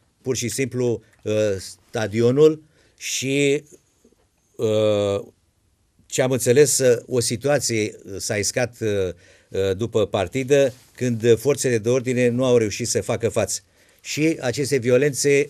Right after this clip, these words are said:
au atins cote de neînchipuit, cel puțin o mie de persoane au fost rănite, iar în Egipt s-au ținut trei zile de doliu național. După această tragedie, vă dați seama, au murit o sută patru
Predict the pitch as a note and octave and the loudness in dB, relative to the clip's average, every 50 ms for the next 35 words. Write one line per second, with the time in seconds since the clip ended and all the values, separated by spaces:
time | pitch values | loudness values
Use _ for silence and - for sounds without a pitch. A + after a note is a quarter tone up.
0 | - _ - B2+ B2+ C3+ C#3 C#3 C#3+ - - A#2 A#2 A2 - C#3+ C3+ - - - | -6 _ -4 0 2 2 2 2 0 -2 -2 -2 -2 0 -2 -4 -4 -4 -4 -4
1 | C3+ A#2+ - B2+ A2 A2 A#2 A2+ A2+ A2+ A2 G#2+ F#2 - G#2 - A#2+ C3+ C3 B2 | -4 -2 -2 -2 0 2 0 2 2 0 -2 -2 -4 -8 -10 -6 -6 -6 -4 -2
2 | - C3 A#2 A#2 A#2+ - - C3 A#2+ A#2+ A#2 A#2+ B2 A#2+ A#2 A2 G2 A2 G2 - | -4 -4 -4 -4 -8 -6 -6 -2 0 0 0 2 2 2 0 2 0 0 -2 -2
3 | A2 F#2+ - A#2 G#2+ G#2 G2 F2+ G#2+ G2 G2 G2+ A2 C3 C#3 - D3+ C#3 C#3 - | -4 -4 -4 -4 -4 -4 -4 -4 -4 -4 -4 -4 -4 -4 0 0 0 -2 -2 -8
4 | - - - - _ _ A2+ A#2+ B2+ B2+ B2+ C3 B2+ A#2+ A#2+ A#2+ A2+ D3 C#3+ A#2+ | -18 -20 -20 -20 _ _ 2 2 4 4 4 2 2 2 2 0 0 -2 -4 -2
5 | - C#3 B2+ A#2 - C3+ B2+ C3+ D3 C#3+ C#3+ - _ _ _ _ _ _ - D3 | 0 -2 0 0 -2 -2 0 2 0 0 0 -8 _ _ _ _ _ _ 2 6
6 | D3+ D3+ D3+ D3+ - - B2 G#2 F#2 G#2 B2+ C#3 C#3 C3+ C3+ C3+ C3+ C3+ B2+ - | 6 6 6 6 0 -6 -8 -6 -4 -2 -2 0 0 2 2 4 4 2 0 -2
7 | - _ _ _ _ _ _ _ _ _ - F#2+ F#2 F2 B2 C3+ C#3 C#3 C#3 C3+ | -8 _ _ _ _ _ _ _ _ _ -18 -18 -6 2 4 6 6 8 6 4
8 | C3 A#2+ G2 G2+ G#2+ C#3+ D3+ D3+ C#3 C#3 C#3 C3 B2+ A#2 A#2 - C3+ C3+ C#3 C#3 | 4 2 -2 -2 6 10 10 10 10 8 2 2 2 0 0 0 0 2 4 2
9 | A#2 - - - _ _ _ - - _ _ _ - A#2 A2 B2 B2 A#2 D3 D3+ | 2 0 -6 -18 _ _ _ -20 -20 _ _ _ -10 -4 0 2 2 4 4 4
10 | C#3 - D3 B2+ - C3 B2 A2+ A#2+ B2 A#2 A#2 D3 D#3 D#3 D3+ D#3 D3+ - _ | 4 4 0 0 2 2 2 2 2 -2 0 2 4 6 8 8 8 6 4 _
11 | _ _ - - A#2 B2+ B2 C#3 C3 A#2 - D3 C3+ C3 C3+ C3 B2+ B2+ - _ | _ _ -20 -8 -6 -2 -2 0 -2 -2 -2 -4 -2 -2 -2 -2 -4 -4 -6 _
12 | A#2+ A#2+ B2 B2 C3 C3+ B2 - B2 A#2 - - D#3 C#3+ - C#3+ A#2+ - - C3 | -4 -2 -2 0 -2 -2 -2 -2 -4 -4 -2 -4 -8 -2 -2 -2 -2 0 -2 -4
13 | B2+ - B2+ A#2+ A#2+ A#2+ | -2 -2 -4 -6 -6 -6